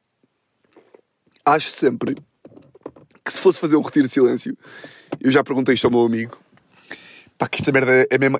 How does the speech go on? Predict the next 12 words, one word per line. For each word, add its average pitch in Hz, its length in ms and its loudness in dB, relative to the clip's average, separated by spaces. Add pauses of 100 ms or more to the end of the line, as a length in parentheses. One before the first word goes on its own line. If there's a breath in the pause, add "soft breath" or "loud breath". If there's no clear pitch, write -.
pá, 113 140 0
isto 113 160 -2
é 135 40 4
mesmo 143 140 2
a 131 60 0
Tiago, 135 580 -4
é 131 80 -8
mesmo 143 160 -2
a 113 80 -4 (160)
puto, - 480 -10 (840 soft breath)
que 151 180 -2
é, 131 360 2